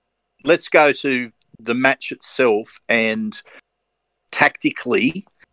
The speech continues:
how did Brad Arthur plan this atta-, what, what, what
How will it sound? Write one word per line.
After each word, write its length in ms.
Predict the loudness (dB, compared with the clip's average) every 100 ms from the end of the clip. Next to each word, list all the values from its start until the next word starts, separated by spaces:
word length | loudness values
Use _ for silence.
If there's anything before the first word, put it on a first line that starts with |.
| _ -6
how 420 | 0 4 6 6
did 480 | 4 0 0 0 -4 _ _ _ _ _ _ _ _ -4
Brad 260 | 6 6 8
Arthur 640 | 4 2 -2 -2 -4 -6 -12 _ _ _ _ _ _ _ _ _ _ _ _ _ _ _ _
plan 580 | -20 -2 2 4 2 0
this 280 | -2 -4 -6 -10
atta-, 260 | -2 0
what, 320 | 4 6 4
what, 280 | 6 6 6 _ -8
what 320 | 6 6 6